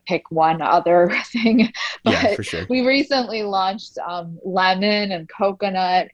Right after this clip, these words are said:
Speaker 1: in
Speaker 2: Mm.
Speaker 1: Whole Foods and orange, blood orange. It's so good. These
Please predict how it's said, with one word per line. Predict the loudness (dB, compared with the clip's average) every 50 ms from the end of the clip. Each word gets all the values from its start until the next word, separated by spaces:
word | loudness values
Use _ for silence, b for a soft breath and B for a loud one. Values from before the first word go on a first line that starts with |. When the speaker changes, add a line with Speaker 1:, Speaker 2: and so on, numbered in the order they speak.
| _ _ -8
Speaker 1:
in | -8 -8 -6 -6 -8 -8 -6
Speaker 2:
Mm. | -6 -6 -4 0 2
Speaker 1:
Whole | 4 4 4 4 2
Foods | 2 2 4 2 0 -2 -6
and | -12 -10 -10 -12 -8 -4
orange, | 0 2 4 4 4 2 0 -2 -2 -2
blood | 0 0 2
orange. | 0 0 -2 -4 -6
It's | -8 -8 _ -16 -20 -6 0
so | 2 4 4 4 4
good. | 4 4 4 4 2 0 -2
These | -2 -2 -2 -4